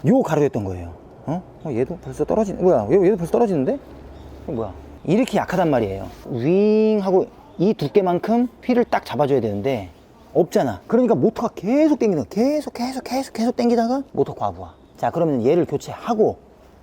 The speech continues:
이피비 경고등이 뜨는지 안 뜨는지 확인 한번 해보겠습니다. 경고등이 안 뜬다, 파킹이 잘 된다, 그럼 여러분도 무조건 이피비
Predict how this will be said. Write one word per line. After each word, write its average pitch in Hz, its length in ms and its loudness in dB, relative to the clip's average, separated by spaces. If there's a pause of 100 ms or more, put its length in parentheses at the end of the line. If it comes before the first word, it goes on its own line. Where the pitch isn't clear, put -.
(160)
이피비 170 340 0
경고등이 160 400 0
뜨는지 254 320 2
안 139 140 -2
뜨는지 175 260 0
확인 202 240 -4
한번 180 180 -8
해보겠습니다. 160 640 -2 (600)
경고등이 175 360 2
안 139 140 -2
뜬다, 151 340 0 (460)
파킹이 220 300 -2
잘 151 140 -2
된다, 156 400 0 (440)
그럼 123 180 -4
여러분도 123 560 -2 (300)
무조건 170 600 0
이피비 151 400 -2